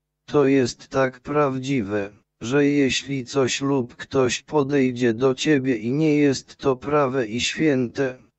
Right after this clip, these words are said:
odczuwasz obrzydzenie, natychmiast dostrzegając nieprzyjemny zapach tego, co nie jest święte.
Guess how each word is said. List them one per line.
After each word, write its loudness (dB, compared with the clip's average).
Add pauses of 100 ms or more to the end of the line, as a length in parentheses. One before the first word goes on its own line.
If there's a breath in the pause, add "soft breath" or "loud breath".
odczuwasz -2
obrzydzenie, -2 (220)
natychmiast -2
dostrzegając 0
nieprzyjemny 0
zapach -2
tego, -2 (240)
co 0
nie 2
jest 0
święte. -4